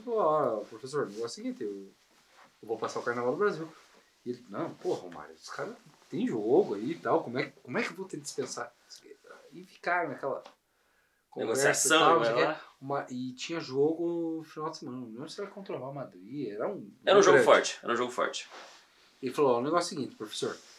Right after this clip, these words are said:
Speaker 1: se eu fizer dois gols no primeiro tempo, eu posso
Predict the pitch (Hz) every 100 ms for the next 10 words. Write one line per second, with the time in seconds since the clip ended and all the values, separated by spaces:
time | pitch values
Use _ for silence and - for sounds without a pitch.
0 | - _ _ _ - 185 180 175 180 180
1 | 170 156 135 175 240 208 143 151 147 127
2 | 123 123 120 110 113 113 110 131 151 -
3 | 104